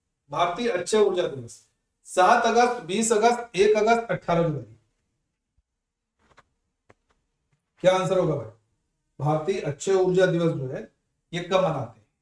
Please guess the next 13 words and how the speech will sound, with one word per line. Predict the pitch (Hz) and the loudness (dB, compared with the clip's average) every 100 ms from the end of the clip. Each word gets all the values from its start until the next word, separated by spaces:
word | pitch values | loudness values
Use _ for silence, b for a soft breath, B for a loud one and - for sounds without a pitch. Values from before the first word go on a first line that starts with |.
| _ _ _ _ _ _ _ _ - | _ _ _ _ _ _ _ _ -12
ये | 156 | -8
मनाते | 175 160 156 175 | -2 0 -2 -2
हैं | 190 | -4
भैया | 180 190 214 - _ _ _ _ | 0 2 2 0 _ _ _ _
बीस | 123 147 208 190 | -8 -2 0 0
अगस्त | 147 139 - | -2 -6 -10
को। | - _ _ _ _ - | -16 _ _ _ _ -4
अठारह | 160 - 160 185 196 | -2 -2 -2 2 2
जुलाई | 185 185 202 | 2 2 4
को | 190 | 2
अंतरराष्ट्रीय | 175 165 185 175 170 - 202 220 226 _ _ _ _ _ - | -2 -2 -2 -2 -4 -2 0 0 0 _ _ _ _ _ -8
मंडेला | 147 160 156 156 180 | -2 0 0 0 0
दिवस। | 185 196 | 0 0